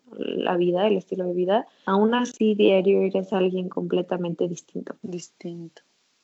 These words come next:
Speaker 2: Hasta estabas en condiciones totalmente distintas, sí, total.
Speaker 1: Exacto, y igual y, y yo lo podía ver un poco más, o la gente que viaja mucho puede entenderlo un poco más, pero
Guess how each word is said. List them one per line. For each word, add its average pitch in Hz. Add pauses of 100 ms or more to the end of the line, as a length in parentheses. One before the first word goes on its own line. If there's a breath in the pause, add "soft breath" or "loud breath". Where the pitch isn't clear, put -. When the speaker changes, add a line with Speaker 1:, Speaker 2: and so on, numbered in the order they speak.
(120)
Speaker 2:
Hasta 180
estabas 190
en 175
condiciones 170
totalmente 160
distintas, 165
sí, 180
total. 175 (1300 soft breath)
Speaker 1:
Exacto, 202
y 190
igual 202
y, 208 (160)
y 180
yo 196
lo 196
podía 185
ver 185
un 185
poco 185
más, 190 (220)
o 196
la 190
gente 190
que 190
viaja 180
mucho 180
puede 180
entenderlo 180
un 190
poco -
más, 185
pero 185